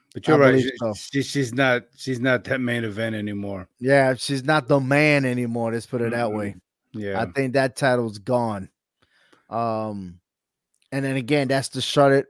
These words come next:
Speaker 2: Flair effect. Okay, she's gone, and, and it sucks because every time she comes back, she always have to have a title. Can you ever seen, if it wasn't that, that, uh, rivalry with her and, uh,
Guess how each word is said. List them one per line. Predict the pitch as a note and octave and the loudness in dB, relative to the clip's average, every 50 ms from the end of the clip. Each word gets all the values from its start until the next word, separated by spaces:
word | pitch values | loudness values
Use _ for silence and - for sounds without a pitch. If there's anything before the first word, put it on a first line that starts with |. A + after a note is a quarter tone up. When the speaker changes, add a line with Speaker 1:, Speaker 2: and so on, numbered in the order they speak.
| _ | _
Speaker 2:
Flair | - - - C#3+ C#3+ C#3+ C#3 C#3 C3 A#2 | -20 -14 -4 0 2 2 4 2 2 0
effect. | A#2+ A#2 - - B2+ A2 G#2+ _ _ - _ _ _ _ _ _ _ _ _ _ _ _ _ - | -2 -6 -4 -4 -4 -4 -4 _ _ -20 _ _ _ _ _ _ _ _ _ _ _ _ _ -10
Okay, | A#2 A#2 - - B2+ B2+ B2+ | -10 -8 -2 0 0 0 0
she's | A#2+ - - D3 D3 C#3 B2+ | -2 -2 0 0 0 0 0
gone, | A#2 C#3+ C#3 C#3 C3+ C#3 C#3 C#3 C3+ C3 | 0 2 4 4 4 4 2 2 2 0
and, | B2 A2+ G#2+ G2+ _ _ _ _ _ _ _ _ | -2 -4 -4 -8 _ _ _ _ _ _ _ _
and | - C3 C3 B2+ | -4 -2 -2 -2
it | B2+ - | -2 -4
sucks | - - - - - E3 D#3 D3+ C3 - - | -6 -8 -6 2 2 4 4 4 0 -2 -10
because | C3 A2+ - C#3 B2 A#2+ | -8 -4 -2 -2 0 2
every | C#3 C#3+ C#3+ C3 | 0 0 0 -2
time | - - - D3+ D3+ D3+ D3 C#3 C3+ B2+ A#2+ A2 _ _ _ _ _ _ _ _ _ _ _ _ _ _ | -6 -6 -2 0 0 2 2 2 0 -2 -4 -8 _ _ _ _ _ _ _ _ _ _ _ _ _ _
she | _ - D3+ C#3+ | _ -4 -4 -2
comes | - - D#3 D3 C3+ | 2 4 4 4 2
back, | A#2+ C3+ D3 C#3+ C#3+ | 2 2 2 2 2
she | - - C#3+ | 2 2 4
always | C#3+ C#3+ D3+ C3+ - | 4 4 4 2 2
have | D#3 D3 C#3 | -2 -2 -2
to | - C#3+ | -2 -4
have | A#2+ C#3 C3+ B2+ | -2 -2 -2 -2
a | A#2 | -4
title. | - - - C#3+ C#3+ C3 A2+ G2+ F#2 _ _ _ - - _ _ _ _ _ _ _ _ _ _ _ _ _ _ _ _ _ _ _ _ _ _ _ _ _ - | -6 0 4 4 4 4 2 -2 -6 _ _ _ -20 -20 _ _ _ _ _ _ _ _ _ _ _ _ _ _ _ _ _ _ _ _ _ _ _ _ _ -8
Can | B2 C3+ D3+ | -4 -2 2
you | D#3+ E3+ E3+ | 4 4 2
ever | D#3 D3 | 2 0
seen, | C3+ - D#3+ E3+ D3+ | -4 -4 -2 0 0
if | C#3 C3 - | 0 2 4
it | F3 | 4
wasn't | F3+ F#3 F#3+ F#3 E3 F#3+ F3+ D#3+ | 6 6 6 6 6 2 2 4
that, | C#3+ E3 D#3 C#3+ A#2 A2+ A2 - _ | 4 4 4 4 0 -6 -20 -18 _
that, | C#3 D3+ C#3+ C3+ C3 B2 | 4 6 6 6 6 4
uh, | C3 B2+ B2 A#2+ A#2+ A#2 A2+ | 4 2 2 2 0 0 -2
rivalry | A2 A#2 C3+ D3 D#3+ D#3 D3 D#3 D#3+ D#3+ | 0 0 4 4 4 4 4 2 0 2
with | D3 D3 C3+ A2+ | 2 0 0 0
her | C#3 D3+ D3+ D3 | 0 0 0 0
and, | C#3 - C3 C3 C3 B2 A#2+ | -2 -4 -4 -4 -4 -4 -4
uh, | A#2+ A#2 A#2 A2+ A2 G#2+ G2 | -4 -4 -4 -4 -4 -6 -8